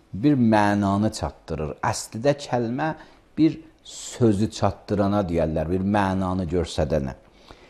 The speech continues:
Allah məxluqlarına da yer üzündə kəlmə deyibdir.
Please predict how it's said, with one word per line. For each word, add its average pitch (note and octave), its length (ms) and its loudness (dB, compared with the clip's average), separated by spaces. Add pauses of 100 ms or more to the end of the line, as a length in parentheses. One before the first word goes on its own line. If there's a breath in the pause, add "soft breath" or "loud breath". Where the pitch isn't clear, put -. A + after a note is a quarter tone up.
(500 soft breath)
Allah F#3 460 12
məxluqlarına C3 1400 6
da F3 160 6
yer D#3 240 4
üzündə A2+ 400 0
kəlmə E2 480 -2
deyibdir. A#1 400 -14